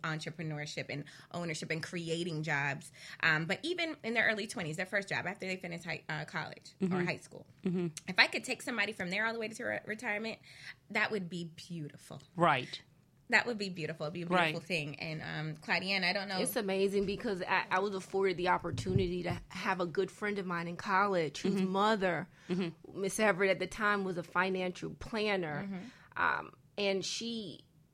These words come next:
Speaker 3: very quickly, and some other people, Tina Howell, and,
Speaker 2: Mm-hmm.
Speaker 3: and they gave me knowledge.
Speaker 1: Mm-hmm.
Speaker 3: And I was able to create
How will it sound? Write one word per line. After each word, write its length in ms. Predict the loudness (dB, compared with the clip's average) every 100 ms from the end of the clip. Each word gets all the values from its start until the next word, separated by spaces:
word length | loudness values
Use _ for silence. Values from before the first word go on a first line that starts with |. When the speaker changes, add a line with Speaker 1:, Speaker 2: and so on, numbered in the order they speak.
| -10
Speaker 3:
very 360 | 2 4 4
quickly, 640 | 2 0 0 2 0 0 -2 -12 2
and 160 | 2 2 2
some 160 | 6
other 220 | 6 6 4
people, 340 | 0 2 2
Tina 340 | 4 2 4
Howell, 520 | 2 4 4 6 4 4
and, 340 | 4 4 2
Speaker 2:
Mm-hmm. 80 | 0
Speaker 3:
and 180 | -2 -4 -10 _ _ -8 -8 -2
they 720 | 2 4 4 2 2 -2 -10 -12 -4
gave 360 | 2 4 4 0
me 580 | -4 -2 0 0 0 -4
knowledge. 800 | -4 2 2 2 0 -2 -6 -12 -10
Speaker 1:
Mm-hmm. 260 | -8 -8 -8 -4
Speaker 3:
And 120 | 0
I 100 | 0
was 200 | 0 0
able 280 | 0 0 0
to 80 | -2
create 800 | -2 -10 -6 -2 -2 -2 -6